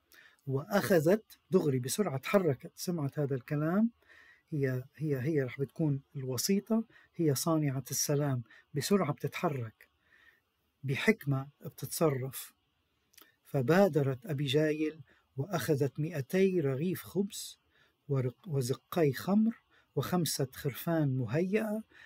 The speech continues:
وخمس كيلات من الفريك، ومائتي عنقود من الزبيب، ومائتي قرص من التين، ووضعتها على الحمير. هلأ شو هاي الأشياء الكلها الم-، متوفرة؟ أكيد متوفرة. أول شيء هذا إنسان غني،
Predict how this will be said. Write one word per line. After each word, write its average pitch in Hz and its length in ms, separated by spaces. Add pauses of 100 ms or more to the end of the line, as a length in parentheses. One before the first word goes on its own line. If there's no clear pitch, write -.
(160)
وخمس 160 560
كيلات 143 680
من 135 140
الفريك، 156 680 (340)
ومائتي 160 600
عنقود 131 540
من 143 140
الزبيب، 131 600 (340)
ومائتي 151 560
قرص - 440
من 147 160
التين، 226 560 (360)
ووضعتها 143 680
على 131 260
الحمير. 139 580 (240)
هلأ 131 220
شو - 180
هاي 135 100
الأشياء 165 400
الكلها 139 340
الم-، 127 300
متوفرة؟ 143 680 (280)
أكيد 175 260
متوفرة. 143 400
أول 147 200
شيء 139 200
هذا 143 140
إنسان 139 340
غني، 135 340